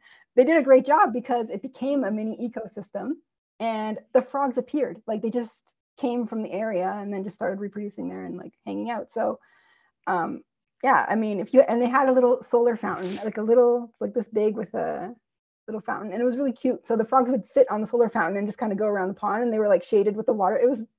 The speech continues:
was the cutest thing. I loved it. So <laughs> yeah, if you can have little platforms in the, in the water and, like, tall vegetation, floating vegetation, like, uh,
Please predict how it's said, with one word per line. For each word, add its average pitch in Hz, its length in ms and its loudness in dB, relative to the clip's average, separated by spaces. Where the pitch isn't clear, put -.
was 226 100 -4
the 240 80 -6
cutest 208 340 -6
thing. 175 180 -6
I 170 40 -8
loved 180 260 -6
it. - 220 -10
So 196 400 -2
<laughs> - 920 -4
yeah, 233 160 4
if 202 80 -2
you 262 60 -10
can 294 80 2
have 285 160 4
little 277 180 10
platforms 233 580 -2
in 220 100 -4
the, 156 300 -8
in 208 80 -2
the 196 80 -2
water 190 440 0
and, 196 120 -8
like, - 220 -12
tall 233 180 4
vegetation, 220 920 -6
floating 208 400 0
vegetation, 202 600 -10
like, 190 220 -16
uh, 180 140 -10